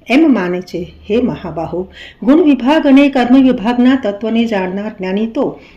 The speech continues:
ગુણો ગુણોમાં વર્તે છે એમ સમજીને આસક્ત થતો નથી. જ્યારે પ્રકૃતિના ગુણોથી મોહિત થયેલા અજ્ઞાની મનુષ્યો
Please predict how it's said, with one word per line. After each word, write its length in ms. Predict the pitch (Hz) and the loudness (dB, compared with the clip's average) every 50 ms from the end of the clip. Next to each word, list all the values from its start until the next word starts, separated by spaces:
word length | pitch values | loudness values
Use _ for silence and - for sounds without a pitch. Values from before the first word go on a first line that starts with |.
| - _ - | -20 _ -4
ગુણો 300 | - 233 240 254 277 285 | -2 2 4 4 4 2
ગુણોમાં 520 | 262 - 202 196 214 226 226 233 240 240 226 | 0 -2 -4 -2 0 2 2 2 2 0 -2
વર્તે 360 | 196 180 180 - - 226 233 | -2 -2 -4 -4 -2 -4 -4
છે 180 | 226 - 247 233 254 262 - | -2 -4 -4 -4 -4 -4 -4
એમ 180 | 190 202 226 226 | -4 -4 -4 -4
સમજીને 540 | - - 185 185 202 196 220 233 240 247 | -6 -8 -8 -8 -6 -2 0 0 0 0
આસક્ત 500 | 226 165 147 151 - - 233 - - - | -2 -6 -10 -10 -10 -12 -12 -12 -10 -10
થતો 360 | 254 254 - 190 151 - 226 262 | -12 -10 -10 -12 -10 -6 -4 -4
નથી. 360 | 254 180 - - - - - - _ - _ _ _ _ | -4 -6 -8 -12 -16 -16 -16 -18 _ -20 _ _ _ _
જ્યારે 240 | - 190 190 190 208 | -4 -2 -2 -2 -2
પ્રકૃતિના 640 | 202 208 214 202 - 254 262 269 - 294 269 302 302 | -4 -4 -4 -4 -4 -2 -4 -2 -2 -2 -2 0 -2
ગુણોથી 500 | 285 233 220 220 220 226 226 - 247 247 | -2 -2 -2 -2 -2 -2 -2 0 0 0
મોહિત 520 | 247 208 180 180 - 226 226 226 247 240 - | 0 0 -2 -2 -2 -4 -2 -2 -4 -8 -8
થયેલા 400 | - 196 180 196 202 202 208 208 | -8 -6 -4 -4 -4 -4 -4 -6
અજ્ઞાની 380 | 190 - - 190 196 202 208 | -6 -6 -6 -6 -6 -4 -4
મનુષ્યો 500 | 214 202 175 180 233 254 247 - - 165 | -4 -6 -4 -2 -2 -2 -2 -4 -6 -8